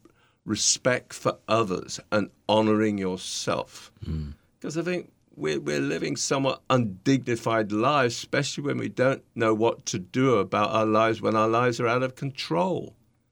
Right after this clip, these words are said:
Speaker 2: One of the things about the language for leading that I've learned,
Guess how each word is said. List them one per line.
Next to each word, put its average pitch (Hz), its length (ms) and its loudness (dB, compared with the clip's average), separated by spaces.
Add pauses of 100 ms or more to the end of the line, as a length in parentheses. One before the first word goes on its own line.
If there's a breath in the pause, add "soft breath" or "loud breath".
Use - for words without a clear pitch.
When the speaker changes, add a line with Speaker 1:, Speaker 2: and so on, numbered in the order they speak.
(920 soft breath)
Speaker 2:
One 180 100 4
of 151 100 6
the 110 80 6
things 101 320 6
about 82 360 4
the 82 80 0
language 82 420 4
for 82 140 0
leading 78 400 4
that 73 140 0
I've 76 220 0
learned, 85 640 4